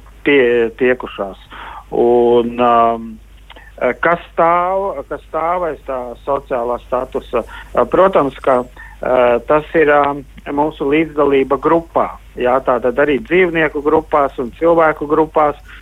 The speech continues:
jo augstāk mēs esam sociālā statusā, jo labāk. Gan no izdzīvošanas viedokļa, ā, gan no dzīves kvalitātes viedokļa, gan no vairošanās viedokļa. Tātad, ja es esmu augstāk sociālā statusā,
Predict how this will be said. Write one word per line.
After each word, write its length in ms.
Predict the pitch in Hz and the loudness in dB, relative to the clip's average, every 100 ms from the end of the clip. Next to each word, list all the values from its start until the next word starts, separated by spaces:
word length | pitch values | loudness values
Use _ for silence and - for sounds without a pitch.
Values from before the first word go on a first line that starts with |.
| - | -6
jo 180 | 139 147 | 2 4
augstāk 480 | 160 - 143 - | 2 0 -6 -4
mēs 200 | 139 131 | -10 -10
esam 340 | 147 139 131 117 | -12 -10 -10 -4
sociālā 580 | 147 151 147 120 117 113 | -2 0 0 0 0 -4
statusā, 600 | - 160 160 - 143 135 | -6 -6 -6 -4 0 2
jo 140 | 147 | 4
labāk. 420 | 160 - 113 104 - - - - | 2 2 -2 -8 -14 -20 -20 -18
Gan 260 | - 160 175 | -2 -2 0
no 120 | 156 135 | -4 -4
izdzīvošanas 1000 | 147 156 151 147 147 143 147 147 139 - | -6 -10 -8 -4 -2 -4 -4 -8 -8 -6
viedokļa, 840 | 143 151 147 147 143 139 147 143 | -2 -2 0 2 2 0 0 0
ā, 640 | 143 143 - - - - 131 131 123 | 0 -4 -20 -20 -16 -4 0 2 0
gan 380 | 123 135 151 156 | -2 0 0 0
no 180 | 147 139 | -2 -2
dzīves 540 | 123 143 147 135 120 - | -2 -2 -2 -2 -4 -4
kvalitātes 800 | 135 139 147 143 143 143 - - | 0 2 2 0 0 0 -4 -10
viedokļa, 840 | 143 147 143 147 143 139 147 143 139 - - - | -2 0 2 2 2 0 -2 0 0 -4 -20 -14
gan 240 | 131 151 147 | -2 -2 2
no 100 | 147 | 0
vairošanās 760 | 151 185 170 139 - 120 117 - | 2 0 0 -2 -6 -12 -12 -10
viedokļa. 600 | 120 120 113 107 120 107 | -6 -4 -4 -6 -8 -6
Tātad, 420 | 120 113 110 107 | -2 -2 -4 -6
ja 200 | 120 135 131 | 0 0 0
es 80 | |
esmu 240 | 131 - 139 | -4 0 0
augstāk 400 | 131 - 120 - | 2 0 -2 0
sociālā 500 | 131 127 127 120 117 | -4 0 -2 0 -2
statusā, 600 | - 131 131 143 160 | 0 -2 0 -2 0